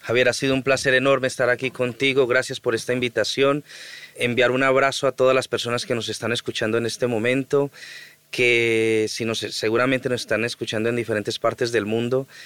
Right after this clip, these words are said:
que entiendan que Rusia es un país maravilloso, lleno de gente maravillosa. Hay que venir a conocer este país, hay que venir a eliminar esos tabús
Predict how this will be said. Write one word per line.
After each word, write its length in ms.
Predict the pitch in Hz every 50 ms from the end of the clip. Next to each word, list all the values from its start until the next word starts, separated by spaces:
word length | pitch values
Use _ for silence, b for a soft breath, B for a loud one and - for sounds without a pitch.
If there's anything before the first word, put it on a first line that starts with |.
| B B B B B
que 100 | - -
entiendan 480 | 113 107 - 123 113 113 113 127 135 123
que 540 | - - 131 117 113 113 113 110 110 104 95 - -
Rusia 280 | 104 117 117 - 131
es 100 | 123 -
un 100 | 131 123
país 300 | 117 - 127 127 123 117
maravilloso, 800 | 120 117 117 110 110 110 107 107 104 117 123 127 - - 135 131
lleno 240 | 120 117 117 113 123
de 80 | 127 120
gente 440 | 113 120 113 107 - - 120 120 -
maravillosa. 1040 | 123 120 120 123 120 117 113 113 113 113 110 110 110 123 127 131 - 147 147 147 151 B B B B B B B B
Hay 140 | - 117 120
que 160 | - - 135
venir 260 | 135 135 143 143 135
a 60 | 139
conocer 360 | - - 131 117 110 - 117 110
este 240 | 117 - - 131
país, 480 | 120 - 120 117 120 131 135 139 139 -
hay 100 | 120 110
que 140 | - - 127
venir 360 | 120 127 123 131 131 131 131
a 360 | 131 131 131 127 123 123 117 -
eliminar 540 | - - 120 120 123 120 120 117 120 120
esos 280 | 131 127 147 151 - -
tabús 520 | - 123 117 127 147 165 151 - - -